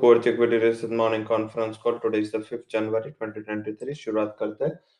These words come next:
अ, ग्लोबल मार्केट अपडेट से। ग्लोबल मार्केट में थोड़ी वोलेटिलिटी मॉर्निंग ट्रेडिंग सेशन में है। अ, सुबह में थोड़े, अ,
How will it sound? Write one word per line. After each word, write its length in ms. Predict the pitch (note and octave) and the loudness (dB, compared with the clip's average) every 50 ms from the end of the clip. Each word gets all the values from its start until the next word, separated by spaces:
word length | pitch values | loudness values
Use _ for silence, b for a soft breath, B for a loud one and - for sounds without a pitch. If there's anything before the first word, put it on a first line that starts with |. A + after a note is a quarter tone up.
| b _ - | b _ 0
अ, 240 | G2 G#2 G#2 G#2 G#2+ | 2 2 2 2 0
ग्लोबल 240 | A2 A2 A2 A2+ | 0 0 0 0
मार्केट 380 | A2 G#2+ G#2 G#2 - - A2 A2 | 0 -2 -2 -4 -4 -6 -4 -2
अपडेट 280 | A2+ A2 - C#3 C3 B2+ | -2 -2 -2 -2 -2 -2
से। 140 | - D3+ | -4 -8
ग्लोबल 440 | - - - G#2 A2 G#2+ A2 A2 A2 G#2+ | -10 -8 -4 -4 -2 -2 -2 -2 -2 -2
मार्केट 420 | A2 A2 A2 A2 - A#2+ A2+ A2+ | -4 -4 -4 -4 -4 -6 -6 -4
में 100 | A2+ A2+ | -6 -8
थोड़ी 240 | A2 - C#3 C#3 C#3 | -4 -2 -2 -2 0
वोलेटिलिटी 760 | B2 B2 B2 A#2 A#2 A#2 A#2 A2+ A2 G#2+ G#2+ A#2 A#2 A2+ A2 | 0 0 0 0 0 0 0 0 0 -2 -2 -2 -4 -2 -2
मॉर्निंग 340 | G#2+ G#2+ A2 A2+ A2 G#2+ G#2+ | -4 -2 -2 -2 -4 -4 -4
ट्रेडिंग 260 | A2 G#2+ G#2+ A2 A2 | -2 -2 -2 -2 -4
सेशन 320 | A2 A2 G#2+ G#2+ - A2 | -6 -8 -8 -6 -4 -4
में 140 | A2 A2 A2+ B2+ | -4 -4 -2 -2
है। 220 | C#3 B2 - - - _ _ _ _ _ - | -2 -2 -2 -4 -8 _ _ _ _ _ 0
अ, 160 | - A2+ A2 | 2 2 2
सुबह 280 | A2 - C3+ C3 C#3 C#3 | 2 2 0 0 0 0
में 160 | C3+ C3 B2+ | 0 0 -2
थोड़े, 320 | - C3 B2+ A#2+ B2+ B2 B2 | 0 2 2 4 4 4 2
अ, 100 | B2 B2 | 2 -2